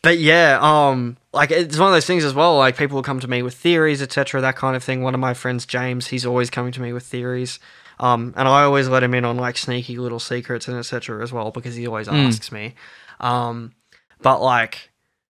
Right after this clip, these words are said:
Speaker 1: yeah, like, it, like, people, like, pe-, I've, some of those things as well, like, people who have fully dipped themselves into the story, I haven't seen somebody come back to me and say, "This story is shit, this story is dumb." Like, everyone has come back and has been like,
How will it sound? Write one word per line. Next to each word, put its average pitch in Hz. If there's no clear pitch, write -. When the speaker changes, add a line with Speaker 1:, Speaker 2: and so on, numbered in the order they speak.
Speaker 1:
yeah, 135
like, 123
it, 143
like, 131
people, 160
like, 143
pe-, 156
I've, 139
some 175
of 165
those 139
things 143
as 131
well, 131
like, 120
people 139
who 127
have 127
fully 151
dipped 127
themselves 127
into 127
the 110
story, 117
I 107
haven't 123
seen 113
somebody 117
come 113
back 107
to -
me 107
and 104
say, 104
"This 104
story 107
is 101
shit, -
this 110
story 107
is 104
dumb." 104
Like, 101
everyone 127
has 120
come 123
back 120
and 120
has 113
been 113
like, 107